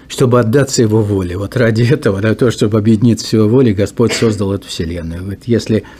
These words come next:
интеллектуалу сказать это, он скажет: «Ну чё, ты идиоты, что ли? <laughs> Чем вы занимаетесь?»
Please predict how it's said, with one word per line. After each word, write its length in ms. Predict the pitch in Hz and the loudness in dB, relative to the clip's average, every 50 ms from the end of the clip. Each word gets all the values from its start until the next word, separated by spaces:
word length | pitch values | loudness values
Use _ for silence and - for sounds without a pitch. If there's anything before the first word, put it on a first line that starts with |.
| - - | -8 -2
интеллектуалу 680 | - 107 104 - 110 120 110 - - 127 113 107 107 | -2 -2 0 0 0 0 0 0 2 2 2 2 0
сказать 420 | - - 120 113 107 139 151 131 - | -2 -2 -2 0 2 2 2 0 0
это, 160 | 101 - - | -2 -4 -4
он 60 | 95 | -6
скажет: 280 | - - 101 90 82 - | -6 -6 -8 -8 -6 -6
«Ну 80 | 110 | -8
чё, 200 | 95 - - 95 | -8 -8 -8 -10
ты 160 | 85 - 104 101 | -6 -6 -6 -4
идиоты, 460 | 90 95 95 104 110 110 - - 98 | -4 -4 -4 -4 -4 -4 -6 -8 -12
что 220 | - - - 87 | -10 -10 -10 -10
ли? 120 | 80 73 71 - - - - - - - - - - - - - - - - - - | -10 -10 -12 -16 -20 -20 -20 -20 -20 -20 -20 -10 -8 -8 -8 -8 -10 -16 -18 -20 -20
<laughs> 840 | - - - - - - - - - - - - 220 - - - | -20 -20 -20 -20 -20 -20 -20 -20 -18 -10 -2 0 0 0 0 -2
Чем 260 | - - - 202 120 107 | -4 0 2 2 2 2
вы 100 | 117 110 | 2 2
занимаетесь?» 880 | - 110 98 117 120 113 110 120 113 117 113 110 - - 117 123 - | 2 2 2 4 4 4 2 0 0 0 -2 -2 -2 -2 -4 -4 -4